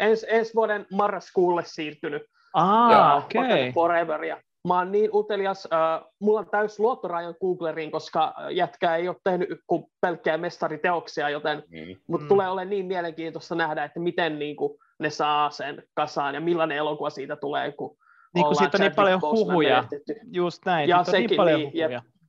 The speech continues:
Speaker 2: että mitä
Speaker 1: Jep.
Speaker 2: se tulee sieltä niinku, äh, tota, tulemaan siinä. Et, et tää, tää,
Speaker 3: Kyllä.
Speaker 2: tää on tosi mielenkiintoista. Hyvä, kun sanoitte ton. Joo, wow,
Speaker 1: Jep.
Speaker 2: hyvä.
Speaker 3: Mä, mä mainitsen itse vielä parit jatko-osat, <laughs> eli,
Speaker 1: Mhm.
Speaker 3: ö,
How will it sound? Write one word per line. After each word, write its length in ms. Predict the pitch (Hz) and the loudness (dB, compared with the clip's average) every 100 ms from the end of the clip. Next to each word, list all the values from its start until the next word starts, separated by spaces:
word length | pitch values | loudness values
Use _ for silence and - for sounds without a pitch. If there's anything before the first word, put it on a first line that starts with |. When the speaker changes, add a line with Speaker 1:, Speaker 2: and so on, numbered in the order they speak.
| _ - - _ _ | _ -20 -20 _ _
Speaker 2:
että 160 | 143 151 | -8 -6
mitä 180 | 147 | -2
Speaker 1:
Jep. 60 | 143 | -2
Speaker 2:
se 100 | 139 | -2
tulee 320 | - 135 131 | -4 0 0
sieltä 220 | 135 131 - 151 | 0 -4 -4 -10
niinku, 340 | 135 139 135 | -6 -6 -4
äh, 80 | 62 - 135 | -2 -2 -6
tota, 400 | - 139 143 123 117 127 139 151 143 143 | -8 -4 -2 -2 -2 -6 -6 -8 -12 -4
tulemaan 460 | 151 143 135 131 131 | 2 2 2 -2 -2
siinä. 320 | 135 131 135 | -4 -4 -8
Et, 140 | 143 | -8
et 140 | 147 - - - | -10 -12 -8 2
tää, 320 | 190 190 143 - | 4 4 2 0
tää, 160 | 214 220 | 0 0
Speaker 3:
Kyllä. 120 | - | -2
Speaker 2:
tää 200 | 190 190 | 2 2
on 80 | 190 | 2
tosi 260 | 208 190 | 0 -2
mielenkiintoista. 640 | 151 139 123 120 127 135 - | 0 0 0 -6 -12 -12 -4
Hyvä, 160 | 233 185 | -2 -2
kun 100 | 147 | 0
sanoitte 420 | 151 131 120 - | 0 0 -4 -12
ton. 120 | - - _ _ | -16 -16 _ _
Joo, 260 | - 139 123 135 | -2 0 0 0
wow, 200 | 156 123 | 0 2
Speaker 1:
Jep. 160 | 185 139 | -2 0
Speaker 2:
hyvä. 180 | 143 127 | -2 -2
Speaker 3:
Mä, 140 | 147 | -6
mä 100 | 156 - _ _ _ _ | -8 -12 _ _ _ _
mainitsen 440 | 143 165 151 147 | -4 -2 -2 -2
itse 280 | 135 139 131 | -2 -2 -2
vielä 180 | 120 110 | 0 0
parit 360 | - 127 123 123 - 90 90 | 0 0 0 -2 -12 -10 -2
jatko-osat, 920 | 127 - - 107 107 - 107 104 - - | -2 -2 -2 0 2 0 -2 -2 -6 -12
<laughs> 420 | 101 - - 87 | -12 -10 -6 -2
eli, 280 | 95 98 - | 0 0 0
Speaker 1:
Mhm. 180 | 196 233 214 _ - | 0 0 -2 _ -4
Speaker 3:
ö, 240 | - - | -2 -2